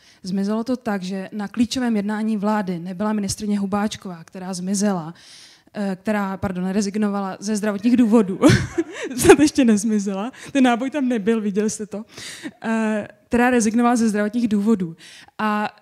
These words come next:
takže na tom klíčovém jednání vlády prostě byly prosazeny zájmy dopravy a průmyslu a obchodu.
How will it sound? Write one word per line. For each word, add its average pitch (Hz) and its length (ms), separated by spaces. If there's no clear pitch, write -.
takže 226 220
na 240 80
tom 240 140
klíčovém 233 380
jednání 202 340
vlády 185 340
prostě 185 420
byly 196 200
prosazeny 202 600
zájmy 190 340
dopravy 190 500
a 180 100
průmyslu 190 420
a - 60
obchodu. 196 480